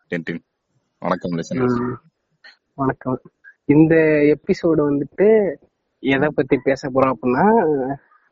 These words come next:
Speaker 1: சொல்லுங்க.
Speaker 2: ஆஹ், இதை பத்தி, ஒரு படத்தை பத்தி தான் பேச போறோம். அதெல்லாம் பொன்னியின் செல்வன்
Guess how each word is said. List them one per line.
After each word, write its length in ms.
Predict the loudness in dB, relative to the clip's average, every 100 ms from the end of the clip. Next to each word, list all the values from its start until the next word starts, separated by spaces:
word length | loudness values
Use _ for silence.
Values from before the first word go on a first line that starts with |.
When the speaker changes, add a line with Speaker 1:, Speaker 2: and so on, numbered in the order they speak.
| _ _ _ -20
Speaker 1:
சொல்லுங்க. 400 | _ -12 -12 -18 -8
Speaker 2:
ஆஹ், 500 | -6 -4 -2 0 2
இதை 140 | 2 0
பத்தி, 400 | -4 0 0 0 _
ஒரு 260 | -4 -4
படத்தை 300 | -4 -4 -4
பத்தி 160 | -6 -6
தான் 140 | -6
பேச 220 | -6 -4 -6
போறோம். 360 | -2 0 2
அதெல்லாம் 340 | 2 0 -2 -2
பொன்னியின் 380 | 0 2 0 -2
செல்வன் 440 | 0 0 2 0